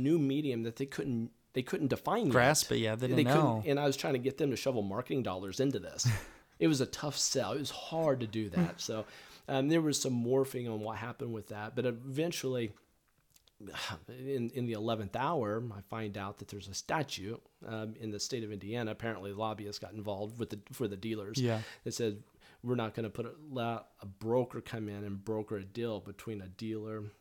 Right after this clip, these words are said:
Speaker 1: and,
Speaker 2: Yeah.
Speaker 1: you know, a private
Speaker 2: So it,
Speaker 1: consumer."
Speaker 2: it, did it just die in the water
Speaker 1: It
Speaker 2: there?
Speaker 1: just died. Just died in the water. Now, I had a big-time attorney say, "We can challenge this 'cause they're stifling capitalism."
Speaker 2: Yeah.
Speaker 1: And they said that it'd be twenty-five to fifty thousand to do it. And I just didn't
Speaker 2: Oh.
Speaker 1: have the funds at the time.
Speaker 2: Did
Speaker 1: Uh,
Speaker 2: you, uh,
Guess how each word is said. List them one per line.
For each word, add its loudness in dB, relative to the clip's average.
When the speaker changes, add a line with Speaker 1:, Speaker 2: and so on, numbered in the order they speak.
Speaker 1:
and, -6
Speaker 2:
Yeah. 2
Speaker 1:
you -14
know, -12
a -14
private -12
Speaker 2:
So 12
it, 12
Speaker 1:
consumer." 10
Speaker 2:
it, 6
did 10
it 8
just 2
die 4
in -2
the 2
water 6
Speaker 1:
It -2
Speaker 2:
there? 4
Speaker 1:
just 4
died. -6
Just -2
died -2
in -2
the -4
water. -8
Now, 4
I -2
had 0
a -2
big-time -4
attorney -2
say, -2
"We -4
can -6
challenge -2
this -10
'cause -6
they're -8
stifling -6
capitalism." -2
Speaker 2:
Yeah. 2
Speaker 1:
And -2
they -2
said -2
that -4
it'd -8
be -8
twenty-five -6
to -14
fifty -6
thousand -8
to -6
do -2
it. -4
And -2
I 4
just 0
didn't 0
Speaker 2:
Oh. 0
Speaker 1:
have -4
the -10
funds -8
at -14
the -12
time. -12
Speaker 2:
Did 8
Speaker 1:
Uh, 4
Speaker 2:
you, 10
uh, 8